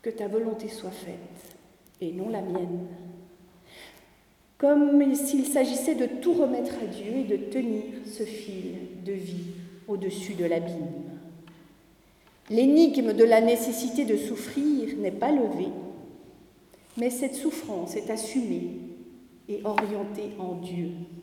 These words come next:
Quelque chose a été transmué dans la nuit de ce jardin. Nous ne serons plus jamais seuls dans l'épreuve de la souffrance, parce que Christ a assumé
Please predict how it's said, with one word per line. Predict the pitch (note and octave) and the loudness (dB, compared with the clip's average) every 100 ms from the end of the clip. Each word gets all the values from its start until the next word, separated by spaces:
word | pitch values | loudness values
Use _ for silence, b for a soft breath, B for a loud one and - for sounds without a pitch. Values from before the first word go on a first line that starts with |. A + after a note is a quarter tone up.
| E3 - - - - _ _ B B B B B _ _ - | -20 -20 -20 -20 -20 _ _ B B B B B _ _ 0
Quelque | D#4+ - C4 | 0 2 2
chose | - E4 E4+ | 2 0 2
a | C4 | 2
été | - A3+ | 0 -4
transmué | - D4+ D4 C4+ G#3 F3+ F3 F3+ - - - - | -2 -2 -2 -4 -4 -4 -4 -6 -10 -14 -16 -10
dans | G3+ G#3+ | -4 0
la | G3+ | 2
nuit | G#3+ A#3+ A3 | 2 2 2
de | F#3+ | 0
ce | - | -2
jardin. | D#3 E3+ - F3 B2+ - - - - - - - _ _ _ _ _ | -4 -4 -4 -6 -6 -8 -14 -16 -18 -20 -20 -20 _ _ _ _ _
Nous | G#3+ G#3+ | -8 -6
ne | |
serons | - A#3 G#3+ F#3+ | -2 -4 -2 -6
plus | A#3+ D#4 | -2 0
jamais | C4 F#3+ | 0 -2
seuls | - F3+ D#3+ - - - E3+ - - - - _ _ _ _ _ _ _ _ _ | -4 -8 -8 -10 -12 -14 -18 -20 -20 -20 -20 _ _ _ _ _ _ _ _ _
dans | G#3 | -2
l'épreuve | F#3+ G#3 G3+ - G3+ G3 | 2 0 -2 -2 -2 0
de | F#3+ | -2
la | F#3+ | 0
souffrance, | F#3+ F#3 - - F#3+ A3+ - - - - - - _ _ _ - | -4 -6 -8 -8 -8 -8 -10 -12 -14 -18 -20 -20 _ _ _ -8
parce | D4 - | -8 -4
que | B3+ | -4
Christ | A#3+ - G#3+ A3 A3 | -4 -6 -8 -8 -8
a | F#3+ A3+ | -8 -8
assumé | A3+ - A3+ F#3+ F3 | -8 -8 -6 -4 -4